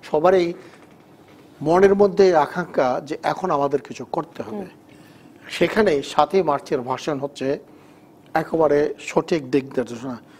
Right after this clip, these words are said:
Speaker 1: আমরা যখন সশস্ত্র বাহিনীতে কোনো একটা অপারেশন অর্ডার দিই, সেই অপারেশন অর্ডারে সাধারণত পাঁচটা ভাগ থাকে। প্রথম ভাগে বলে, এটাকে আমরা যেটা বলি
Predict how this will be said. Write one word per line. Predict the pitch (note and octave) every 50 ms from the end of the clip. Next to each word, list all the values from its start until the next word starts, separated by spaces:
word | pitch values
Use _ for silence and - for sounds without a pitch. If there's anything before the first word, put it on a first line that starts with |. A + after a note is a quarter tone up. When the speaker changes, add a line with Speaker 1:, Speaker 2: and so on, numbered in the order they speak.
| - - - - -
Speaker 1:
আমরা | C#3 D3 D#3 E3+ E3+
যখন | E3 F3 E3 - F3+ D#3
সশস্ত্র | - - D3+ C#3+ - E3+ D#3+ - - F3+ D#3+
বাহিনীতে | C#3+ C3+ C3 C3 C3 D#3+ E3 E3+ D#3+ - B2+ A#2+ A2+ -
কোনো | - D3 D3+ D#3
একটা | D3+ D3+ D#3
অপারেশন | C#3 B2+ B2+ - E3 E3+ E3 - F3+ F#3 F3
অর্ডার | D#3 C#3 C3+ C3+ B2 A2
দিই, | - A#2+ - - - - - - - - - - - -
সেই | - - E3+
অপারেশন | D3 D3 C#3+ - F3+ E3+ - - G3 G3
অর্ডারে | F3 E3 E3 F3 F3
সাধারণত | - - D3+ D3 D#3 D3+ D3 -
পাঁচটা | D3 - - E3 D#3+ - - - F3
ভাগ | D3+ C3 B2+ B2+ - -
থাকে। | B2+ G#2 - - - - - - - _ - - - - - - - - - - - - - _ -
প্রথম | - E3 E3 - G#3+ G#3 G3+
ভাগে | F#3 F#3 - G3+ F#3+
বলে, | E3 F3 F3+ F#3+ B3+ - - - - - - - - - - - - - - - - -
এটাকে | - D3+ D3+ F3 D#3 - E3
আমরা | D#3 D3+ D#3+ D#3
যেটা | D#3+ D#3 D3+ D#3
বলি | C#3+ D3 D3 D#3+